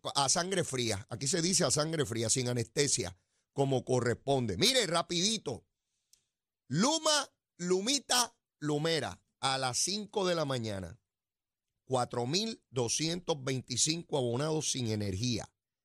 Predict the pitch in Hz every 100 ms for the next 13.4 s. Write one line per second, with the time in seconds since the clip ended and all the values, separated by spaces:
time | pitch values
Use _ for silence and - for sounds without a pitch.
0 | _ - - 113 214 269 _ 98 98 90
1 | 120 147 - 233 233 226 175 143 123 107
2 | _ _ _ _ _ _ _ 107 107 104
3 | 120 143 120 87 - _ _ _ _ _
4 | 196 262 262 220 214 190 - 135 127 117
5 | 156 147 117 151 _ _ _ _ _ -
6 | 107 101 101 - _ _ - - 135 143
7 | 147 156 160 165 - - 139 135 131 135
8 | 131 127 120 - _ 123 120 117 101 120
9 | 117 143 123 113 123 120 120 131 123 123
10 | 123 - 117 123 123 120 110 _ 107 101
11 | - - 113 110 107 - 156 117 151 -
12 | _ _ _ _ _ _ - _ _ 123
13 | 147 214 170 180